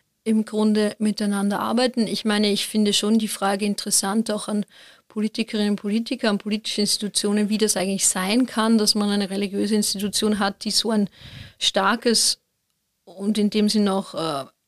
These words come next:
machtvolles eigenes Recht hat. Also das wäre schon nochmal eine Frage, die mich wirklich interessiert. Aber grundsätzlich, äh, können Kirchen ja auch ihr eigenes Recht setzen und macht das ja Sinn. Ich meine, was mich jetzt auch in der Vorbereitung auf diese Veröffentlichung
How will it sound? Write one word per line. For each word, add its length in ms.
machtvolles 800
eigenes 580
Recht 420
hat. 240
Also 220
das 160
wäre 140
schon 160
nochmal 260
eine 180
Frage, 400
die 140
mich 180
wirklich 300
interessiert. 560
Aber 200
grundsätzlich, 720
äh, 140
können 400
Kirchen 420
ja 100
auch 120
ihr 160
eigenes 420
Recht 260
setzen 460
und 300
macht 300
das 160
ja 260
Sinn. 380
Ich 180
meine, 240
was 160
mich 180
jetzt 180
auch 140
in 180
der 280
Vorbereitung 760
auf 180
diese 240
Veröffentlichung 880